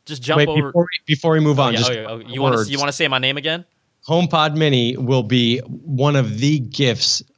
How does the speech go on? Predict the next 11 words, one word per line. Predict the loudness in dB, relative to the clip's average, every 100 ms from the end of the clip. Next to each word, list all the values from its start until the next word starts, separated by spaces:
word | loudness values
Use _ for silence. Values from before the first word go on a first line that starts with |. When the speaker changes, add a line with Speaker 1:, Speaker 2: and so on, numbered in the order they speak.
| -2
Speaker 2:
of | -2 0
the |
holiday | 0 2 2 0
season. | 0 0 -2
Speaker 1:
Absolutely. | -6 -14 -18 -20 _
Speaker 2:
Hundred | -6 0 0 2 -2 -2
percent. | -2 0 0 -2 -4 -8 -10 _ _ -4
Because | 0 0 0
it's | 0 -2 0
so | 0 0 0
easy. | 0 0 0 0 -2